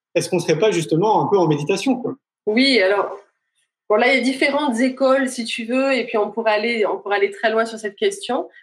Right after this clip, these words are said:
Speaker 2: Mais je dirais que oui, évidemment, quand on, enfin, ce que je dirais, c'est que y a, je, je pense, je pense qu'il y a plusieurs, euh, étapes aussi dans le territoire de la méditation. Et effectivement, il y a une étape qu'on peut partager tous et qui est déjà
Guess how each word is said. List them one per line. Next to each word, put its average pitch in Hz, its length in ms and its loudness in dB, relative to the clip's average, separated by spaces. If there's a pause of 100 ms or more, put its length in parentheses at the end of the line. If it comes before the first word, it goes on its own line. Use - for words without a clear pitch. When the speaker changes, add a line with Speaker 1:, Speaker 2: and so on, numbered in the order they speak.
(200)
Speaker 2:
Mais 226 300 2
je 233 120 0
dirais 247 280 -2
que - 40 -10
oui, 277 220 2
évidemment, 233 560 2
quand 226 220 -2
on, 202 400 0 (420)
enfin, 180 300 -2 (260)
ce - 160 -20
que 262 80 2
je 254 60 2
dirais, 269 200 4
c'est 320 200 0
que 262 80 0
y 240 240 0
a, 226 40 -4
je, 226 200 0
je 247 100 2
pense, 277 360 0
je 269 60 0
pense 285 280 -2
qu'il 254 120 -2
y 226 40 -2
a 233 40 -10
plusieurs, 262 460 -2
euh, 175 220 0
étapes 254 440 -2 (120)
aussi 254 340 -2
dans 214 120 0
le 196 80 -2
territoire 214 380 -2
de 208 60 -2
la 202 120 0
méditation. - 680 -4 (880)
Et 247 320 4
effectivement, 233 720 0
il 214 160 0
y 214 60 2
a 208 120 0
une 233 140 0
étape 254 360 0 (120)
qu'on 202 500 0
peut 220 160 -4
partager 214 500 0
tous 262 400 -4
et - 60 -2
qui 226 120 -4
est 208 40 0
déjà 247 580 2